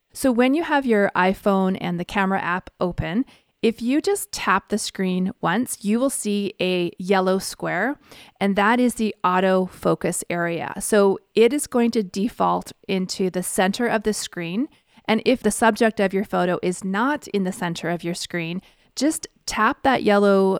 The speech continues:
square and drag it to the person's face or your dog's head or whatever is the subject of your photo.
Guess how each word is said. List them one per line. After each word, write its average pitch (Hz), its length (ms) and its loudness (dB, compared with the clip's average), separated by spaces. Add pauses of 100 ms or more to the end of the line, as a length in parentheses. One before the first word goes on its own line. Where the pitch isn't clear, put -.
(160)
square 175 580 -2
and 190 240 -2
drag 214 600 -4
it 175 300 -4 (140)
to 226 580 0 (160)
the 196 100 0
person's 180 580 -6
face 294 540 0
or 175 220 -6
your 175 260 -6
dog's 165 440 -6
head 254 340 -2
or 180 120 0
whatever 208 400 -2
is 202 180 -2
the 208 80 -2
subject 185 420 -4
of 175 120 -4
your 180 120 -4
photo. 185 400 -2